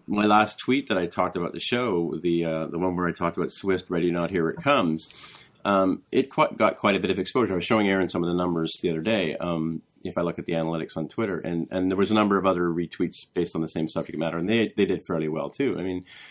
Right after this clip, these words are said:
so we had well over a thousand, uh, Twitter feeds that our, our,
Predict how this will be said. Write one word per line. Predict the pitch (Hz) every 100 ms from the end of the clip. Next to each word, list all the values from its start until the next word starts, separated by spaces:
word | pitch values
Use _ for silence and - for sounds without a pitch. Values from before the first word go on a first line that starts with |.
| - -
so | - 117
we | 120
had | 127 113
well | 104 107
over | 107 98 95
a |
thousand, | 90 87 92 90 92 87 80 -
uh, | 90 85 82 -
Twitter | - 98 95
feeds | - 85 78
that | 90 80
our, | 80 80 -
our, | 85 82 80